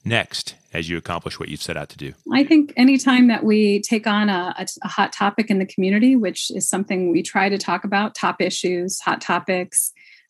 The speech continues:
Speaker 2: um, anytime we're gathering people and we're a convener for those kinds of conversations, you gotta have a little bit of grit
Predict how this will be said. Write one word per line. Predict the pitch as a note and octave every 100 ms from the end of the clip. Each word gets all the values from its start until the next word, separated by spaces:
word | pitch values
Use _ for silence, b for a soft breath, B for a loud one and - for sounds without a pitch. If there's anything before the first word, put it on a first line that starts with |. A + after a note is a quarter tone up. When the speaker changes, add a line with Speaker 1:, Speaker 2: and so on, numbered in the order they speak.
| -
Speaker 2:
um, | F#3+ F#3 F3 - F#3
anytime | A3+ B3+ A#3 G3+
we're | F#3
gathering | F3 F3 E3+ F3+ E3+
people | E3 F3 D3 D3+
and | E3 F3
we're | F3
a | E3
convener | - E3+ F3+ F#3 E3 D#3+ E3
for | G3
those | E3+ E3+ E3
kinds | - F3 E3
of |
conversations, | - F3 E3+ E3+ G#3+ G#3 - F3 E3+ F3 E3+
you | A#3 B3+
gotta | D#4 D#4+
have | A3+ F3
a |
little | F#3 F#3+ F3+
bit | E3+
of |
grit | E3 E3